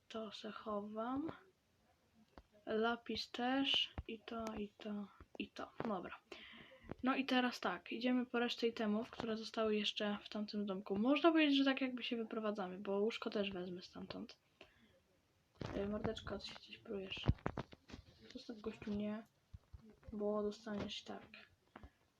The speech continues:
w dupę. Y, co? Dobra, widzowie. Szybko bierzemy sobie jedną rzecz. Y, coś, co trzeba będzie jakoś to ozdobić. A po prostu tutaj weźmiemy sobie, widzowie, dirta.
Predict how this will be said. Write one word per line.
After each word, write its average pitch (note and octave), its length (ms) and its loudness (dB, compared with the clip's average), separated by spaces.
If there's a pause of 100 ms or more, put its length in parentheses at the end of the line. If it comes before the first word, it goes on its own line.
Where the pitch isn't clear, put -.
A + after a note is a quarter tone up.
(400)
w G#3 160 -6
dupę. G3+ 340 -4 (100)
Y, G#3 260 0
co? B3 160 -4 (760)
Dobra, G#3 460 0
widzowie. G3+ 320 -8 (640)
Szybko - 340 -2
bierzemy A#3 320 2
sobie A#3 360 0
jedną A3+ 280 0
rzecz. G#3+ 520 0 (460)
Y, G#3 40 -4
coś, - 220 -10
co A3 140 -4
trzeba - 280 -6
będzie G#3+ 280 -6
jakoś G#3+ 220 -14
to - 180 -6
ozdobić. G#3 640 -4 (1160)
A C4+ 60 0
po D#4 140 4
prostu D4+ 320 0
tutaj C#4 320 0
weźmiemy C4+ 420 2
sobie, C4 200 0
widzowie, A#3 360 2
dirta. G#3 580 2